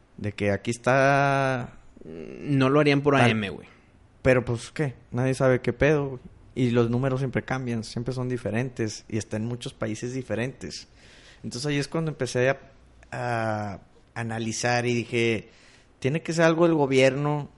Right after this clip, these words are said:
Speaker 1: secretos que nos andan guardando, Wisto".
Speaker 2: ¿Pero de cuál gobierno?
Speaker 1: De, pues, bueno.
Speaker 2: De la
Speaker 1: Igual y hay gobiernos cómplices.
Speaker 2: Ujú. Pari, nos van a venir a atacar otra vez, güey.
Speaker 1: Mira, mira, ahí te va, Wisto.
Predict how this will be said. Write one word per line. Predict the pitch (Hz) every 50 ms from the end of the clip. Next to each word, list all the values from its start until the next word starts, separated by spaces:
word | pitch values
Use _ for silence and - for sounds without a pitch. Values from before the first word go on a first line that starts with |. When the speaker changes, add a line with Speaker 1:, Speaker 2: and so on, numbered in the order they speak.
| - _ _
Speaker 1:
secretos | - - - - 117 - - - - 131 131 143 139 - - - 160 156 156 151 - - - - - _ _ _ -
que | - 120
nos | 120 120 117 -
andan | 127 123 131 139 147 147 151
guardando, | 143 143 135 127 127 127 127 131 131 135 135
Wisto". | 127 127 131 131 123 - - - 127 127 127 123 120 113 -
Speaker 2:
¿Pero | - 117 107 101
de | 101 - _ _
cuál | - - 107 107 107
gobierno? | 113 110 107 101 95 104 104 - - - _ _ _ _ _ - - -
Speaker 1:
De, | - - - - - - -
pues, | - 107 107 104 98 - -
bueno. | 90 92 85 92 120 160 170 175 - - - - - - - - - - - -
Speaker 2:
De | - 120
la | 113 110 107 104 107 107
Speaker 1:
Igual | 117 117 110 101 107 107 104 113
y | 120
hay | 123 120 - -
gobiernos | 110 117 123 120 113 113 113 180 143 131 123 -
cómplices. | - - 110 151 165 - - 208 208 - 175 135 90 - - - - - - - - - - -
Speaker 2:
Ujú. | 127 123 120 120 117 123 - - - - - - - -
Pari, | - - 110 107
nos | 110 104
van | 104 117
a | 156
venir | 180 175 170
a | 175
atacar | - - 160 - 147 147
otra | - - 160 151
vez, | 127 110 101 98
güey. | - 98 98 - - - - -
Speaker 1:
Mira, | 117 123 107 80 - - - -
mira, | - 104 95 - - - - -
ahí | - 107 107
te | - - 135
va, | 127 120 113
Wisto. | 101 90 87 - - - -